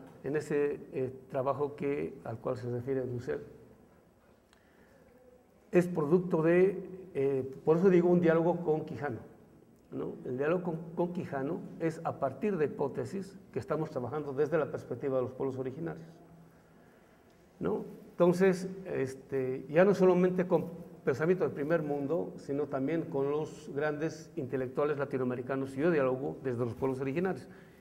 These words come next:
incluyendo aquí con el doctor, ¿no? Entonces voy viendo cómo es que funciona, cómo es que no funciona. Entonces ahí descubrí yo el problema que él está enunciando, que lo toma de un pensador, eh, afrocaribeño,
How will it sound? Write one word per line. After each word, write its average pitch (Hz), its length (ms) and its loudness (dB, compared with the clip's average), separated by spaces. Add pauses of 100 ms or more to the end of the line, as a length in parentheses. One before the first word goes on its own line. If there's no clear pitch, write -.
(140)
incluyendo 135 720 0
aquí 120 240 -8
con 123 160 -6
el 117 100 -6
doctor, 117 320 -8
¿no? - 340 -16 (800)
Entonces 143 340 0
voy 160 200 6
viendo 156 280 2
cómo 147 180 -4
es 135 40 -8
que 139 100 -6
funciona, 131 420 -4
cómo 131 200 -6
es 120 80 -6
que - 80 -12
no 123 140 -8
funciona. 139 400 -4
Entonces 127 180 -6
ahí 180 160 4
descubrí 151 560 -2
yo 165 300 2
el 151 120 -2
problema 139 540 2
que 139 260 -2
él 131 80 2
está 131 220 -2
enunciando, 131 540 -2
que 143 100 0
lo 143 120 2
toma 160 300 4
de 139 140 4
un 170 220 4 (1400)
pensador, 170 840 4 (120)
eh, 131 540 0
afrocaribeño, 143 760 0